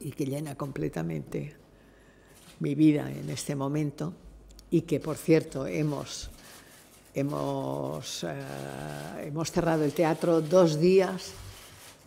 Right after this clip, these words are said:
para que yo pueda venir y pueda estar con ustedes hoy y pueda estar mañana recibiendo el premio. Eso es insólito en el teatro.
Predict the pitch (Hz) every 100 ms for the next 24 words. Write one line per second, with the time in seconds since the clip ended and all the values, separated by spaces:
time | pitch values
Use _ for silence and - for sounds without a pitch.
0 | - 147 151 180 135 143 170 147 139 143
1 | 156 190 190 147 139 143 139 131 - -
2 | 139 139 - 156 131 143 - 160 160 156
3 | 147 131 135 131 131 - 131 123 123 123
4 | 131 135 143 - 143 - - 131 - 147
5 | - - 131 143 127 156 - 175 - 147
6 | 131 - 220 170 127 117 117 117 117 135
7 | 120 120 127